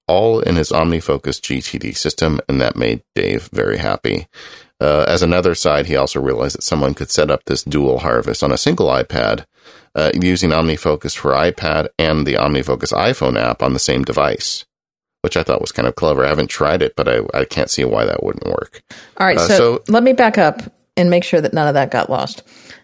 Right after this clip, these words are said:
Speaker 2: So we know that you can set up OmniFocus to, uh, harvest from your reminders list.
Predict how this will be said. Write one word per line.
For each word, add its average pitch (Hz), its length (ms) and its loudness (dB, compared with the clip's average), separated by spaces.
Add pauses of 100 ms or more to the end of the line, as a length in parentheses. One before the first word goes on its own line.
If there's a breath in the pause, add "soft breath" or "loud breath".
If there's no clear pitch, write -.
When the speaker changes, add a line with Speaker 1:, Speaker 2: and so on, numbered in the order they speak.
(180)
Speaker 2:
So 196 160 0
we 208 120 4
know 240 180 6
that 233 240 4
you 185 100 2
can 190 140 2
set 175 180 4
up 170 120 2
OmniFocus 160 800 2
to, 147 480 0 (160)
uh, 143 180 4 (400)
harvest 185 400 2
from 151 180 0
your 131 140 2
reminders 123 500 0
list. - 320 -6